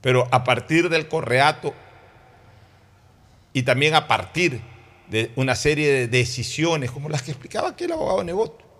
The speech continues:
como por ejemplo comenzar a limitar la participación de los seccionales, de la empresa privada en el control ciudadano, de, en el control de la seguridad ciudadana, etcétera, más lo de la base de Manta, más esa constitución absolutamente permisiva,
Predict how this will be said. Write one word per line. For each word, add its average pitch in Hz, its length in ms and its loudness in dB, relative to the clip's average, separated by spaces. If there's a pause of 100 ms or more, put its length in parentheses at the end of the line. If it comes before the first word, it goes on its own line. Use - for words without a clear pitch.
(840)
como 123 200 0
por 123 140 2
ejemplo 131 400 0
comenzar 123 400 0
a 131 40 0
limitar 123 640 0
la 117 160 -2
participación 120 880 -4
de 110 120 0
los 101 160 -4
seccionales, 107 640 -2
de 104 60 -2
la 98 80 -4
empresa 104 360 -8
privada 110 460 0
en 101 80 -8
el 92 100 -12
control 104 320 -12
ciudadano, 110 560 -4
de, 95 240 -10
en 82 240 -10
el 92 100 -8
control 120 360 -4
de 123 80 -4
la 107 80 -4
seguridad 101 380 -8
ciudadana, 107 420 -4
etcétera, 101 480 -8 (340)
más 143 420 2 (300)
lo 120 120 2
de 127 60 4
la 113 120 6
base 117 260 0
de 107 100 -2
Manta, 127 520 -2
más 131 480 -2 (400)
esa 123 260 -2
constitución 117 560 -6
absolutamente 120 680 -4
permisiva, 113 960 -2